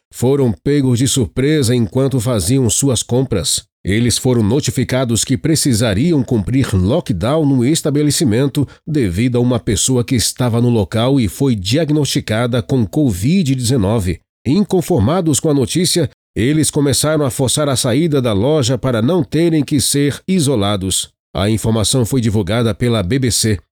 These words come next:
Em vídeo compartilhado nas redes sociais, é possível ver o momento em que tudo acontece e o cenário de pânico que toma conta de homens, mulheres e crianças que estavam na loja.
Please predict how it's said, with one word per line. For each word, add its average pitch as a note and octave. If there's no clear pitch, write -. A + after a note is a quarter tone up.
Em A#2
vídeo A#2+
compartilhado A#2+
nas G#2
redes C3+
sociais, B2
é A2
possível D3
ver C3+
o C#3
momento B2
em D#3
que A#2+
tudo F#3
acontece C#3
e G2
o A#2
cenário B2
de A2
pânico C3+
que A#2+
toma D3
conta D3
de G#2+
homens, C3
mulheres A2+
e C3+
crianças B2
que C#3
estavam B2
na A#2+
loja. G2+